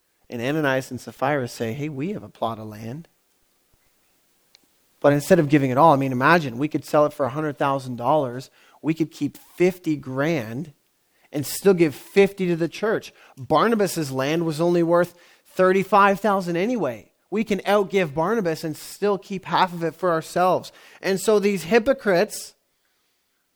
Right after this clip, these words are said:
they want to join in on the rising that's taking place in the church.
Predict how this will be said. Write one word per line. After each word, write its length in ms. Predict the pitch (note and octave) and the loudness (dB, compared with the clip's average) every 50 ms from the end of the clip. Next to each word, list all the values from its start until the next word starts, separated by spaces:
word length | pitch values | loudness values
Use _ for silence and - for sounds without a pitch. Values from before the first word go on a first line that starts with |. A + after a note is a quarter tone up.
| _ _ _ _ _ _ _ _ _ - - _ - | _ _ _ _ _ _ _ _ _ -20 -20 _ -2
they 120 | D3+ F3 | 0 2
want 180 | F#3+ G3 F#3+ F3+ | 2 4 2 0
to 60 | D#3+ | 0
join 400 | C3+ C3 D#3 E3+ F3+ F3+ F3 E3+ | -4 -4 -2 0 0 0 2 2
in 300 | F#3 F#3+ F3 E3 D3+ C#3+ | 2 2 2 2 0 -2
on 220 | - C3 D3 D3+ | -4 -4 -4 -4
the 80 | D3 C#3+ | -4 -4
rising 680 | C#3+ D3 D#3+ E3+ F3+ F#3+ G3 G3 G3+ F#3 D3+ F3+ E3 E3 | -2 4 6 8 8 8 8 8 6 4 2 0 0 0
that's 220 | E3 D#3+ - - | 0 -2 -4 -2
taking 300 | - F#3 F3 - E3 D3+ | -4 -4 -2 -2 -6 -6
place 320 | - F3+ E3+ E3+ D#3+ - | -2 -2 -2 -2 -2 -4
in 60 | D#3+ D3+ | -8 -8
the 60 | C3+ | -8
church. 600 | - - D#3+ D3+ C#3 B2 - - - - - | -8 -6 -4 -4 -4 -4 -6 -10 -20 -20 -20